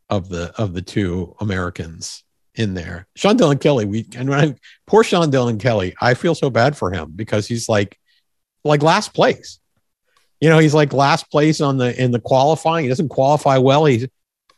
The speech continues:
he's shown a little bit of speed recently. The problem is it's just he qualifies so poorly that it, he, he gets terrible start, starting, you know, grid position, and he, you know, he, he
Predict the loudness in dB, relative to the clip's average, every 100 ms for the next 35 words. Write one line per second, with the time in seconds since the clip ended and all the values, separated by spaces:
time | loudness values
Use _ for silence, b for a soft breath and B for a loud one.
0 | _ _ _ 0 0 2 4 4 4 4
1 | 4 4 2 0 -4 0 2 2 2 2
2 | 2 -2 -2 0 0 0 0 0 0 -2
3 | -4 -6 -6 -6 _ _ -8 -8 -6 0
4 | 2 4 2 0 0 -2 -2 0 2 2
5 | 0 0 -2 -2 -4 _ -6 -6 -6 -8
6 | -2 -2 -2 0 0 0 -2 0 0 -2
7 | _ _ -2 0 -2 -6 -10 b b b
8 | b b b _ 2 2 4 2 2 0
9 | 2 0 0 -2 -2 0 0 2 0 -2
10 | -6 -4 -2 -2 -4 _ -10 -6 -6 -6
11 | -10 _ -12 -8 -8 -10 _ _ -2 -2